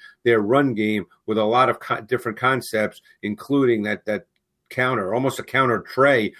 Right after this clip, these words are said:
where they pull two offensive linemen. And then, of course, you got Josh Allen, who's the most physically gifted quarterback in the league and is playing at a really, really high level right now. And you will get pressure. The Ravens will pressure because they believe in their secondary.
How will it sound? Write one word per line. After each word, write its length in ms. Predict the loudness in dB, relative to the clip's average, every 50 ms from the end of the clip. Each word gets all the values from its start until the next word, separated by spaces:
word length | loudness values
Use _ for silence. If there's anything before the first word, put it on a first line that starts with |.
| -20 -10 _
where 120 | -2 0 0
they 120 | 0 0
pull 320 | 0 0 2 2 2 0
two 400 | -2 2 4 4 4 4 2 -2 -6 _ _ _ -4
offensive 480 | -4 -2 -2 -2 -4 -4 -4 -4 -4
linemen. 460 | -2 -2 -2 -2 -2 -2 -4 -8 -10 -14 _ _ _ _ _ _ _ -8
And 140 | -4 0
then, 80 | 0 2
of 100 | 0 2
course, 220 | 2 2 2 2
you 60 | 2 2
got 200 | 2 2 2 4
Josh 280 | 4 4 4 4 2
Allen, 420 | 2 4 4 4 2 0 -2 -6 -8 _ _ _ _ _
who's 180 | 0 0 2 2
the 80 | 0 -2
most 220 | -2 -2 -2 -2
physically 440 | 0 0 0 -2 -2 -4 -2 -2 0
gifted 320 | 2 0 0 0 -4 -14
quarterback 560 | -6 -2 0 2 2 2 2 2 2 0 -2 -4
in 60 | -6
the 100 | -4 -2
league 400 | 0 0 2 2 0 -2 -4 -6 _ -20 _ -6
and 100 | -4 -4
is 140 | -4 -4 -6
playing 360 | -6 -4 -2 0 0 0 -2 -2
at 80 | -2
a 60 | -2
really, 500 | -2 -2 -2 -2 0 2 2 2 2 2
really 280 | 0 2 2 2 0 0
high 180 | 0 0 -2 0
level 320 | 0 0 0 0 -2 -2
right 220 | -2 -4 -6 -8
now. 240 | -8 -10 -10 -12 -14 _ -18 -12 -8
And 140 | -6 -4 -2
you 140 | -2 0
will 300 | 4 6 8 8 8 8
get 260 | 6 4 2 2 2 2
pressure. 400 | 2 2 2 2 -2 -6 -8 -8 _ _ 0
The 80 | 2
Ravens 480 | 4 6 8 6 6 6 4 0 0 -2
will 360 | -4 0 4 6 6 6 4
pressure 540 | 4 2 2 2 2 2 -2 -4 -4 -4 -6 _ _ _ _
because 220 | -8 -6 -2 0
they 100 | 2 2
believe 380 | 2 2 0 0 0 0 -2 -2
in 100 | -4 -4
their 140 | -4 -4
secondary. 600 | -4 -4 -4 -4 -4 -6 -8 -10 -10 -10 -12 -14